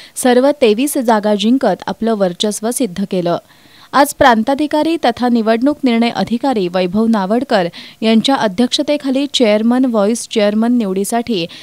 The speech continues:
नवनिर्वाचित संचालकांची बैठक बोलावण्यात आली होती.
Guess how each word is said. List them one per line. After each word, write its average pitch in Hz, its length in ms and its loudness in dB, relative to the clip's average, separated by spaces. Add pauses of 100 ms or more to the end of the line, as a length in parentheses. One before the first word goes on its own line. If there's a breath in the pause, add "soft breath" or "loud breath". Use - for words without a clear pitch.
(140 loud breath)
नवनिर्वाचित 294 840 2
संचालकांची 214 800 -2
बैठक 196 440 -4
बोलावण्यात 190 500 -2
आली 180 180 -4
होती. 180 320 -4